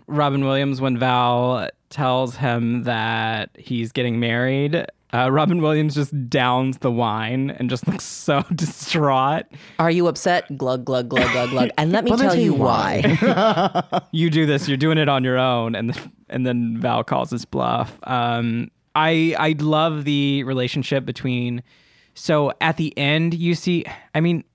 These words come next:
Speaker 1: throughout the whole thing, you see sort of the relationship between Albert and Val,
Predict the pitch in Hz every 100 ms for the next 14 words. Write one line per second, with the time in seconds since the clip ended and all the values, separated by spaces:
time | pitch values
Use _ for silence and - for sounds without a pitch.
0 | _ 214 247 202 160 135 123 120 - 135
1 | - 135 135 131 123 120 123 120 117 120
2 | 123 117 113 - 110 110 120 117 - 110
3 | 113 120 120 131 135 139 147